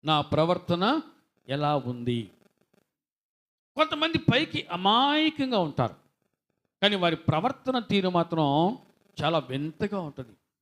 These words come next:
ఎవరికి తెలియదులే అనుకోవచ్చు, ఎవరు చూడరులే అనుకోవచ్చు, కానీ దేవుడు చూస్తున్నాడు అనే విషయం కూడా మర్చిపోతున్నారు కొంతమంది.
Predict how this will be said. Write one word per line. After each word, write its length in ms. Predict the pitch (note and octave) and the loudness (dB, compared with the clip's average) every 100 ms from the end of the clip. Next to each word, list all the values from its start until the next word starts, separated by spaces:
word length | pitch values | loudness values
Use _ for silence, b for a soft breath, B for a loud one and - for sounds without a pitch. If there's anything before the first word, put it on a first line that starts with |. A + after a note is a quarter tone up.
| _ _ _ _ - | _ _ _ _ -2
ఎవరికి 300 | E3 F#3+ F#3 | 0 0 -4
తెలియదులే 760 | F3+ E3 E3 D#3+ D3+ D#3 D#3+ | -2 0 0 2 2 4 2
అనుకోవచ్చు, 580 | D3 D3 C#3 A2+ - - D3 _ _ _ _ _ _ _ _ _ _ | -2 -2 -2 -2 -6 -14 -14 _ _ _ _ _ _ _ _ _ _
ఎవరు 220 | D3+ F3 F3 | 2 4 4
చూడరులే 560 | - E3 F3 E3+ E3 | 4 4 4 4 6
అనుకోవచ్చు, 640 | E3 D3 C#3 C3 - A#2+ G2 - | 6 4 2 2 -2 -8 -10 -12
కానీ 260 | B3 B3 - b b | -8 -8 -10 b b
దేవుడు 440 | A2+ E3 C#4 D4 D#4 - | 2 4 4 2 0 0
చూస్తున్నాడు 680 | C4+ - - B3+ B3+ C4 C4 | 0 0 -2 0 2 2 4
అనే 240 | C4 A#3+ | 4 4
విషయం 380 | A3+ G#3+ - B3 | 0 -2 -2 -2
కూడా 240 | B3 B3+ C4+ | 2 2 2
మర్చిపోతున్నారు 680 | A3 G3+ - A#3 A3+ G3+ F#3 | -2 -2 0 0 0 -4 -4
కొంతమంది. 500 | E3 D#3 D3 C#3 | -4 -4 -4 -8